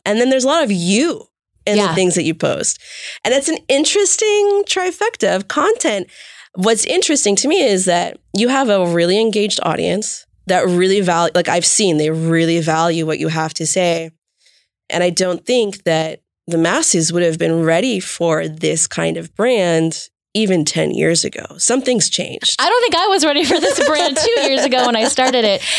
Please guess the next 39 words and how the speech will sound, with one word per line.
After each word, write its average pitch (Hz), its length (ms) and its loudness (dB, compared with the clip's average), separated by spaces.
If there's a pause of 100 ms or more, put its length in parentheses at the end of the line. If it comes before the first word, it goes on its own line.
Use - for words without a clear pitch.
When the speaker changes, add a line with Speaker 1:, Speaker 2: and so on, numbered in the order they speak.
Speaker 2:
Yeah, 247 160 0
you're 220 200 0
so 254 240 2
right. 190 240 -2 (180)
Mental 233 460 2
health 240 400 0 (120)
therapy 233 500 0
has 262 260 0
been 233 220 0
the 240 80 2
same 220 380 0
for 233 120 -2
about 190 240 0
a 208 40 2
hundred 220 340 0
years. 185 340 2
Speaker 1:
Mm-hmm. 208 480 -6 (120)
Speaker 2:
And, 240 580 2
you 240 140 2
know, 220 140 4
the 208 100 -4
stereotype 240 760 0
was 175 320 -2 (300)
these 185 400 -2 (280)
old, 226 420 2
usually 226 400 2
white 202 260 0
men 190 300 2
with 226 240 0
beards 202 420 2
and 226 220 -2
glasses 180 560 0
in 285 220 0
cardigans, 196 640 0
sitting 262 260 2
on 247 100 0
a 262 80 2
leather 233 220 2
sofa, 170 560 0